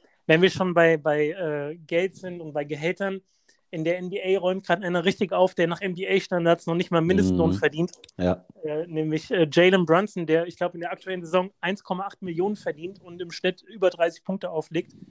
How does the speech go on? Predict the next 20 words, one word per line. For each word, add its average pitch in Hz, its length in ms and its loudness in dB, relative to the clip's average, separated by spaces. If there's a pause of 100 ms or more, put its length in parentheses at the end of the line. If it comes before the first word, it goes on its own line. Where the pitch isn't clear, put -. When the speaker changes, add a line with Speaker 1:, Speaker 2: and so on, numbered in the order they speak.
(420)
Speaker 1:
Äh, 147 260 -8
den 147 140 -4
würde 160 140 2
ich - 80 -16
gerne 160 180 2
mal 156 120 0
als 151 200 -4
meinen 156 240 2
Sportsmann 160 600 2
nominieren. 151 340 4
Der 160 60 8
ist 156 100 2
ungefähr 180 320 2
eins 170 180 2
dreißig 185 440 4
groß, 190 340 2
aber 156 200 -6
macht 160 220 -8
die, 165 120 -18
äh, 175 500 -12